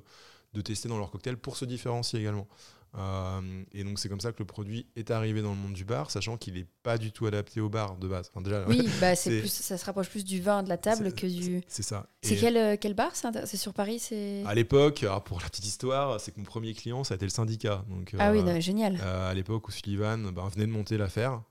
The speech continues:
Speaker 1: euh, je l'ai rencontré par hasard sur un autre truc, et, euh, juste quand il a monté l'affaire, en gros, il me fait : « Ah, vas-y. » Euh, euh,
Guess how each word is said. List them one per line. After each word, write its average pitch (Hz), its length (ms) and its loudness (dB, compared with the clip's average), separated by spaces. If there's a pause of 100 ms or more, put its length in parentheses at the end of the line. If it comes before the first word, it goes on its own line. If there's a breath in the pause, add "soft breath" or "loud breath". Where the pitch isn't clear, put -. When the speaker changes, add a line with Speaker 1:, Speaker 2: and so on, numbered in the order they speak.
(240)
Speaker 1:
euh, 92 180 -2
je 85 80 -4
l'ai 92 80 -6
rencontré 92 300 -4
par 95 220 -2
hasard 101 280 -2
sur - 120 -10
un 87 40 -8
autre 101 140 -6
truc, 117 400 -4
et, 90 260 -6
euh, 90 220 -6
juste 101 140 -6
quand 101 140 -6
il 95 60 -6
a 92 40 -6
monté 90 200 -10
l'affaire, 104 320 -6
en 92 80 -8
gros, 98 160 -6
il 104 40 -6
me 104 40 -12
fait : « 107 140 -12
Ah, - 20 -8
vas-y. » 87 300 -10
Euh, 98 40 -10 (680 loud breath)
euh, 87 540 -6